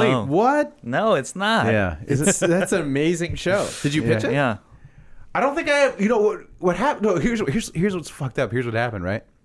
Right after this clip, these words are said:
Speaker 2: I got called, they called me in, this is a long time, this was a couple years ago maybe now. They called me in to the meeting with, like, their head of T V at LeBron's company.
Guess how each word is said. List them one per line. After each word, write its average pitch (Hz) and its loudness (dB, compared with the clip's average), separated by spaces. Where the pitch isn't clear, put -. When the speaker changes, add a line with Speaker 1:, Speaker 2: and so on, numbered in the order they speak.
Speaker 2:
I 123 -2
got 165 0
called, 147 -2
they 156 0
called 127 0
me 120 0
in, 113 -2
this 117 -10
is - -16
a - -8
long 92 -4
time, 90 -8
this 131 -16
was - -14
a - -20
couple - -12
years 90 -10
ago - -16
maybe 82 -12
now. 85 -12
They 120 0
called 139 -2
me 127 -2
in 113 -4
to 110 -12
the 101 -4
meeting 104 -2
with, - -10
like, 95 -8
their 87 -6
head 95 -6
of 92 -6
T 101 -8
V 120 -8
at - -20
LeBron's 104 -8
company. 156 -8